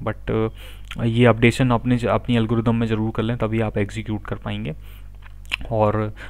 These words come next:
अगर कोई डाउट आता है या फिर कोई मॉडिफिकेशन चाहिए है तो आप मुझे कमेंट सेक्शन में करें।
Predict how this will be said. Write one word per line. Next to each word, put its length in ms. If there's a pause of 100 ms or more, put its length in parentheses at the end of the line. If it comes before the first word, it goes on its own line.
(120)
अगर 120
कोई 180
डाउट 280
आता 220
है 280
या 160
फिर 220
कोई 200
मॉडिफिकेशन 640
चाहिए 320
है 80
तो 200
आप 280
मुझे 160
कमेंट 340
सेक्शन 280
में 140
करें। 200